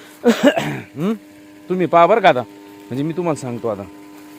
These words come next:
रानात, अ, सध्या, <clears throat> आणि कोण कोण आहे ते बी सांगतो रानात आम्ही.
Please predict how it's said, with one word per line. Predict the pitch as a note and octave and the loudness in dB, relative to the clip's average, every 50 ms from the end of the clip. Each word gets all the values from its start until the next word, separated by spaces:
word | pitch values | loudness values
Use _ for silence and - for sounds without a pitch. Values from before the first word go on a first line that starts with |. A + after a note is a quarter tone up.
| - - - - - - - - - - - - - - - - - - - - | -20 -20 -20 -20 -20 -20 -20 -20 -20 -20 -20 -20 -20 -20 -20 -20 -20 -20 -20 -10
रानात, | A2+ B2 C3 C#3 D3+ E3 E3 D3+ | -6 -6 -4 -2 -2 -2 0 2
अ, | E3+ E3+ E3 E3 E3 E3 E3 E3 E3+ E3 D#3+ | 4 6 6 6 6 6 6 6 6 4 4
सध्या, | - E3 E3 D3+ D3+ D3+ D3+ D#3+ D#3 D3+ - - - | 2 -2 -2 0 2 2 2 2 0 -4 -10 -8 -6
<clears throat> | G#3+ G#3+ G3+ F#3+ - - - - - - - - - - - - - - - - - | -4 -4 -2 -4 -4 -6 -10 -14 -20 -20 -20 -20 -20 -20 -20 -20 -20 -20 -20 -12 -8
आणि | A#2 B2+ D3 D#3+ D#3+ | -4 -2 -2 -2 -2
कोण | D3 - G3+ A3+ A3 | 2 4 6 6 6
कोण | G3+ A#3 A#3 G#3 | 6 6 6 6
आहे | F3 C#3 | 6 4
ते | G3 G#3 G#3+ | 2 2 2
बी | G#3 A3 | 2 2
सांगतो | E3+ F#3 E3 D#3 C3 D3 D#3+ D#3 | 2 2 2 2 2 2 4 4
रानात | D3+ D3+ D#3 D#3+ C#3+ E3 | 4 4 2 2 2 2
आम्ही. | E3 D#3+ D#3 F3 | 2 2 0 -2